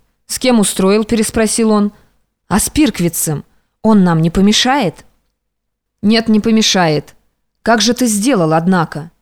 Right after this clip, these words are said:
«Очень просто. Если кто-нибудь узнал о твоём деле, которого никто не должен знать, то есть одно средство, чтобы он не разболтал дальше».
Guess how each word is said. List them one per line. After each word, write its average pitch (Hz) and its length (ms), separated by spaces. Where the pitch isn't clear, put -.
«Очень 269 320
просто. 180 580
Если 277 320
кто-нибудь 220 540
узнал 214 320
о - 20
твоём 202 400
деле, 220 300
которого 196 380
никто 208 280
не 196 140
должен 202 340
знать, 185 460
то 254 100
есть 285 320
одно 247 220
средство, 240 480
чтобы 220 280
он 226 160
не 226 100
разболтал 214 560
дальше». 180 520